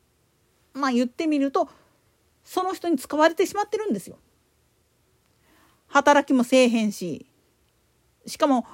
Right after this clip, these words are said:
物ごっつい重い罪を犯してるんやったら、とっととやれやと。だから、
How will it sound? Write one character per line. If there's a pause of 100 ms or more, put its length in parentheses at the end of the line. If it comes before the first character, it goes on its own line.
(880)
物
ご
っ
つ
い
重
い
罪
を
犯
し
て
る
ん
や
っ
た
ら、
と
っ
と
と
や
れ
や
と。 (2000)
だ
か
ら、